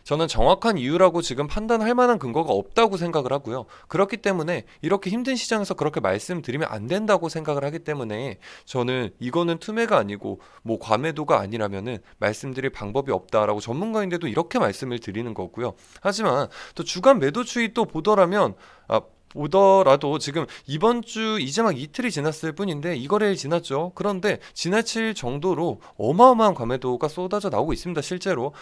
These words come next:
그리고 또 투매가 계속해서 멘탈을, 투자자들의 멘탈을 흔들고 있고 또 다른 투매를 불러오고 있는데요. 하지만 투매를 동참해야 할 시점이 결코 아닙니다. 실적 좋고 전망 좋은 기업들이 최근에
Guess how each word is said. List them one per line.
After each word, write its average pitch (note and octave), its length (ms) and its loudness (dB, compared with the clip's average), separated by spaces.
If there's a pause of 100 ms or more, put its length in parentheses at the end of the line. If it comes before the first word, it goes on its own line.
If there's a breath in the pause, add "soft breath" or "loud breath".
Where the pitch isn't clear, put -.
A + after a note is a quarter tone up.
(120 loud breath)
그리고 E3+ 220 -2
또 F3 200 -2
투매가 E3+ 540 0 (380 loud breath)
계속해서 C#3+ 420 -2
멘탈을, C#3+ 540 0 (180 loud breath)
투자자들의 E3+ 540 0
멘탈을 D3 340 -2
흔들고 F3+ 380 -2
있고 C3+ 340 -4
또 D#3+ 160 -6
다른 F#3 240 0
투매를 F3 380 0
불러오고 C#3+ 840 0
있는데요. C3 520 -2 (280 loud breath)
하지만 D3 640 0 (240 soft breath)
투매를 C4+ 420 4
동참해야 A#3+ 640 0
할 G#3 80 2
시점이 F3 460 -2
결코 A#2 540 -2
아닙니다. A2 640 -2 (300 loud breath)
실적 G#3+ 580 0
좋고 C#3+ 420 0
전망 F3 400 2
좋은 F3 220 0
기업들이 C#3+ 420 0
최근에 C#3+ 480 -4